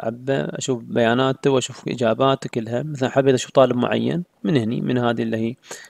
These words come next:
individual. حاب أشوف ملخص، تلخيص عن الاختبار كامل، الطلاب كلهم من هني.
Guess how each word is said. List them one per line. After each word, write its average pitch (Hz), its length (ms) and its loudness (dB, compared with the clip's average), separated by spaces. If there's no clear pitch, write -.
individual. 104 380 -2
حاب 156 240 6
أشوف 139 260 0
ملخص، 151 680 2
تلخيص 131 440 -2
عن 127 120 -2
الاختبار 127 360 2
كامل، 131 320 -2
الطلاب 123 300 0
كلهم 139 260 0
من 196 100 2
هني. 101 260 -2